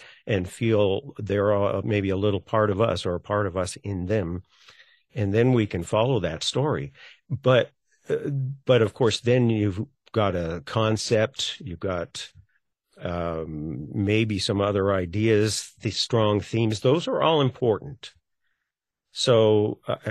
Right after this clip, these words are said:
I guess my answer is a little bit of everything. I do tend to start with a concept and a theme that I want to get across. And then, as other writers may have told you, I'll find a character who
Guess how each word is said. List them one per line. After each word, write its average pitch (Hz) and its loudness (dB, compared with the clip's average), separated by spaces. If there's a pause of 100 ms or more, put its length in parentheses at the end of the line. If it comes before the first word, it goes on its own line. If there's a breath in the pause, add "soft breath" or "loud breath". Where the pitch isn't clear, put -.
(220)
I 110 -2
guess 110 -2
my 101 0
answer 98 -2
is 85 -8
a 90 -2
little 92 -2
bit 85 -6
of 71 -8
everything. 87 -6 (280 loud breath)
I 127 0
do 185 -2 (500)
tend 165 2
to 110 -2 (220)
start - 2
with 113 -2
a 98 -2
concept 107 0
and 113 2 (400)
a 110 -6
theme 85 -4
that 80 -6
I 82 -6
want 92 -2
to 82 -6
get 82 -8
across. - -8 (540 soft breath)
And 110 2
then, 135 6 (840)
as 117 4
other 131 4
writers 92 2
may 104 0
have 87 -6
told 101 -4
you, 95 -4
I'll 95 -4
find 113 0
a 90 -4
character 110 0
who 90 -8